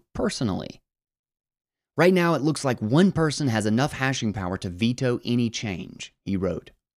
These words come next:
This bothered Andreessen, who saw Tyco's stance as unethical. Quote,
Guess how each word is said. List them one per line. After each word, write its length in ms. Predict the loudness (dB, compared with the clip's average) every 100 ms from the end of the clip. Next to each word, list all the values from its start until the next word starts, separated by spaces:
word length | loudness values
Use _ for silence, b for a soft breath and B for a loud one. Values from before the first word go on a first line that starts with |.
| _ _ _ _ _ _ _ -2
This 160 | 0
bothered 380 | 2 4 4 4
Andreessen, 520 | 4 4 2 2 2
who 80 | 0
saw 220 | 0 -2
Tyco's 520 | 0 -2 2 2 2 -4
stance 400 | -4 0 0 -2
as 300 | -2 -4 -4 -8 -4
unethical. 800 | 0 0 0 -2 -4 -6 -10 -14 _ _ _ _ _ _ -4
Quote, 320 | 2 2 0